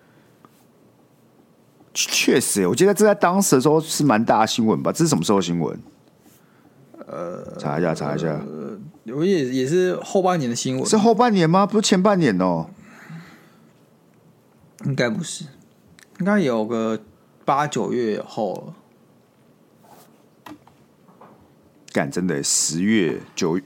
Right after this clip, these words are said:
Speaker 1: 九月、十月的时候的事情。
Speaker 2: 是吧？
Speaker 1: Oh my god。
Speaker 2: Oh my god。
Speaker 1: 啊，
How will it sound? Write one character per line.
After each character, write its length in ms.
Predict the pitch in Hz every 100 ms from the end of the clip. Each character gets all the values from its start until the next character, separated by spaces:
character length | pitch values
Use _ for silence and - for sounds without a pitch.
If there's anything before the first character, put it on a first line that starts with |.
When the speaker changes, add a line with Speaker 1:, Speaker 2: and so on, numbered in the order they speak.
| -
Speaker 1:
九 240 | - 87
月、 180 | 101 120
十 300 | 104 - 76
月 220 | 85 95
的 60 | 80
时 140 | -
候 100 | 76
的 40 | 73
事 160 | -
情。 200 | 67 - - _ _ _ _ _ _ _ - -
Speaker 2:
是 220 | - 120
吧？ 320 | 113 110 113 _ _ _ _ _ _ _ _ _ -
Speaker 1:
Oh 200 | 69 69
my 160 | 58 -
god。 380 | 69 58 - - - _ - _ _ _ _ _ - -
Speaker 2:
Oh 240 | - 131 127
my 220 | 120 - - -
god。 680 | 127 123 123 123 123 131 143
Speaker 1:
啊， 240 | - -